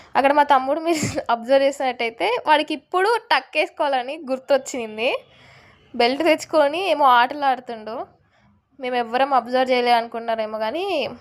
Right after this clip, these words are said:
మా మాము మాత్రం కెమెరాలో క్యాప్చర్ చేసేసిండు ఆ మూమెంట్ని. వాడు చిన్న చిన్నగా సెట్ చేసుకుంటా ఉన్నాడు. వాడు ఎప్పుడు అంతే, కెమెరా ముందు ఏం చేయాలో తెలీదు.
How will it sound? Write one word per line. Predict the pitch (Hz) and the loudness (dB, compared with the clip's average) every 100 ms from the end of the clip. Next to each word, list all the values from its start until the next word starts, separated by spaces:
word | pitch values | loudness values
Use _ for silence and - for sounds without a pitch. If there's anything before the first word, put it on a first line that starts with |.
| _ - | _ 0
మా | 240 | 2
మాము | 233 220 226 247 | 4 4 2 0
మాత్రం | 233 220 - 269 320 | -2 -2 -4 -10 -4
కెమెరాలో | 302 240 226 220 269 403 _ - | -4 0 2 2 0 -4 _ 0
క్యాప్చర్ | 247 226 - 226 | 0 0 -6 -6
చేసేసిండు | 214 208 214 - 208 214 | -6 -8 -14 -14 -14 -8
ఆ | 254 233 | -4 -4
మూమెంట్ని. | 226 220 214 226 254 311 - _ _ - - _ _ _ _ _ - | -4 -8 -8 -8 -10 -10 -10 _ _ -20 -20 _ _ _ _ _ -2
వాడు | 254 254 | -2 0
చిన్న | 294 254 | -4 -4
చిన్నగా | 254 254 233 226 262 | -2 -4 0 2 2
సెట్ | 339 233 | 0 -2
చేసుకుంటా | 220 - 226 220 214 294 359 359 370 | -8 -10 -4 2 4 4 4 2 2
ఉన్నాడు. | 320 262 220 262 392 _ - - _ | -2 -4 -2 -4 -8 _ -20 -20 _
వాడు | 220 233 | -2 0
ఎప్పుడు | 226 226 320 | 0 0 2
అంతే, | 302 269 233 | 2 2 -2
కెమెరా | 240 240 254 | -2 2 2
ముందు | 277 269 269 | 2 -2 -2
ఏం | 247 247 262 | -2 -2 2
చేయాలో | 269 294 349 | 4 4 2
తెలీదు. | 302 262 262 233 | 0 -4 -6 -6